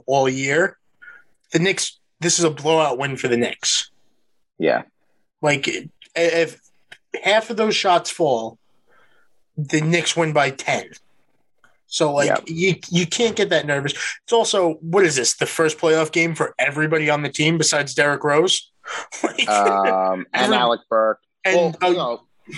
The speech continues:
Speaker 2: basically our bench besides our rookies.
Speaker 1: Yeah.
Speaker 2: Alec Burks, Derrick Rose, and Taj Gibson all have playoff.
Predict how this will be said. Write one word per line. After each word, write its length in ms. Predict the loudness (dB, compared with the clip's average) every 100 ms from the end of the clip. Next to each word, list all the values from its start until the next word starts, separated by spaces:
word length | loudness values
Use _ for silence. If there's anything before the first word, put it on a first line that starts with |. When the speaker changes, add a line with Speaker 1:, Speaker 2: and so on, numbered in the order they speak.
| -16 -2
Speaker 2:
basically 380 | -2 -2 -4 0
our 100 | 0
bench 340 | 2 -2 -4 -10
besides 300 | -2 0 2
our 100 | 0
rookies. 500 | 0 -4 -4 -8 -10 _ _ _ _ _ _
Speaker 1:
Yeah. 320 | 0 2 0 -6 _ -20 -20 -20 _ _
Speaker 2:
Alec 260 | -4 -2 0
Burks, 320 | 2 2 0 -4
Derrick 300 | 0 0 0
Rose, 220 | -2 -4
and 80 | -2
Taj 280 | 0 0
Gibson 360 | 0 -2 -2 -2
all 180 | 0 2
have 300 | 2 0 -2 _ -2
playoff. 440 | 0 2 0 -2